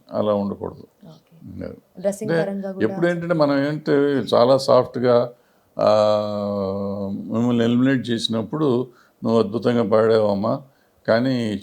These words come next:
Speaker 1: ఛాన్స్ ఉంటుంది, మళ్ళీ నీకు ఉంటుంది, నీ భవిష్యత్తు బాగుంటుంది", ఏదో మంచి మాటలు నాలుగు చెప్పి పంపిస్తారు.
Speaker 2: మ్మ్.
Speaker 1: అది పంపించకుండా, "నా-, నాకు జడ్జిమెంట్తో సంబంధం లేదు, నేను వెళ్ళిపోతానని" అనకూడదు కదా.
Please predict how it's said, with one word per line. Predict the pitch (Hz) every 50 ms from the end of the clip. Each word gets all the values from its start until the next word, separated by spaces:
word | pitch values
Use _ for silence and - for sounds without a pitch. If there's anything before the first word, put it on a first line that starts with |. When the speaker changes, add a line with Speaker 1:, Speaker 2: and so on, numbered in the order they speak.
| - -
Speaker 1:
ఛాన్స్ | 101 107 104 - -
ఉంటుంది, | 107 101 - 107 104 107 127 143
మళ్ళీ | 131 113 101 98 95 98 107
నీకు | 101 101 95 - -
ఉంటుంది, | 98 98 - - 104 107 120 139
నీ | 131 113 98
భవిష్యత్తు | 87 87 98 98 95 - - 107 - -
బాగుంటుంది", | 98 101 101 101 101 98 92 - 101 104 110 123
ఏదో | 123 120 123
మంచి | 123 120 113 107 95 -
మాటలు | - 120 113 - 113 110
నాలుగు | 104 104 104 95
చెప్పి | 92 101 104 - -
పంపిస్తారు. | - 104 101 98 - - - - 92 - - 117 - 180
Speaker 2:
మ్మ్. | 180 175 170 160 160 - _ _ _ -
Speaker 1:
అది | 135 135 123
పంపించకుండా, | 131 135 135 135 156 139 - 143 143 139 135 139
"నా-, | 135 127 127 123 117 113
నాకు | 117 117 117 110
జడ్జిమెంట్తో | 101 113 113 101 117 120 131 123 113 120
సంబంధం | - - 113 113 117 113 113 110 110
లేదు, | 110 113 107
నేను | 107 107 104
వెళ్ళిపోతానని" | 104 101 107 110 - 117 107 - - 107 107 107 104 104 101 107
అనకూడదు | 104 101 101 104 - - 92 92 90 90
కదా. | 90 90 90 90 101